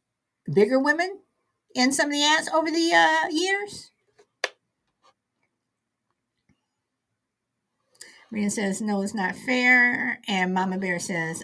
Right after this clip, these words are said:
"I, I think so." You know, so, um, <laughs> you know, when I was about, when I was, um, about, I'm trying to think from where I was working at the time.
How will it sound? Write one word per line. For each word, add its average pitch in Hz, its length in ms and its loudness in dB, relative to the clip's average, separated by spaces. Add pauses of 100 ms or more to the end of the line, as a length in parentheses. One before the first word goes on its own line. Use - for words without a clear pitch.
"I, 156 380 -2 (180)
I 160 160 -2 (160)
think 156 220 -8
so." - 180 -10 (2500)
You 160 160 -4
know, 147 220 -6
so, 170 440 -6
um, 160 520 -2 (220)
<laughs> - 260 -20
you 233 480 0
know, 285 180 -2
when 262 120 0
I 359 100 0
was 294 160 2
about, 208 440 4 (1040)
when 262 140 0
I 403 100 4
was, 294 260 4
um, 190 680 0 (500)
about, 175 420 0
I'm 208 80 -2
trying 220 240 0
to 180 60 0
think 180 360 -4
from 160 180 -6
where 165 220 -2
I 165 100 -2
was 147 200 -4
working 143 480 -4
at 120 160 -10
the 117 80 -12
time. 135 680 -14